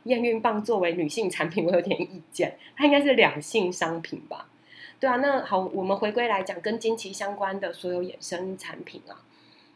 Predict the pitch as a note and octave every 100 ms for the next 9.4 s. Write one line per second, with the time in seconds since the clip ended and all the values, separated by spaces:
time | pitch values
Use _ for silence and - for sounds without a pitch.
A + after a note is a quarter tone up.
0 | - G#3 A3+ C4 C#4 C#4 C4+ A3+ A3+ A#3+
1 | G#3 F3 F#3+ G3 G#3+ G#3+ G3 G3 G#3 G#3
2 | - E3 G3+ G#3+ A3 F#3 G3 F#3+ F#3 -
3 | - F3+ F3+ F3+ F#3 - _ _ _ _
4 | _ _ - B3+ C4 D#4 A#3+ F#3 F3+ -
5 | G3 A3 A3 A3+ A3+ A3+ - G#3 G3+ A#3+
6 | G3 F3 - - E3 - - - _ -
7 | A#3+ F3+ - - E3+ - _ _ _ G#3+
8 | G#3 G#3+ F3+ C#3+ B2 - _ - F#3+ G3
9 | G3+ G#3 G#3+